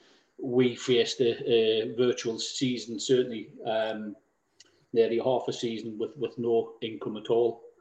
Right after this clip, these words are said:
Um, so that was absolutely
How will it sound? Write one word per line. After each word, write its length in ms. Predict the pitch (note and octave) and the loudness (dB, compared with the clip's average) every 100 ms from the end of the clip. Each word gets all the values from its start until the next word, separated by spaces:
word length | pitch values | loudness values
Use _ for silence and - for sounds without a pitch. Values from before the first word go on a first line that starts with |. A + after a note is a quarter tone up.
| _ - - | _ -20 -14
Um, 380 | G#2+ G#2+ G#2 G#2 | -8 -6 -6 -8
so 220 | - A#2+ G#2 | -4 -4 0
that 240 | A2+ - | -2 -2
was 340 | G#2+ G#2 - - | -2 -2 -6 -6
absolutely 800 | A2 - - A2+ B2 G#2+ G#2+ | -6 -6 -8 -6 -6 -6 -8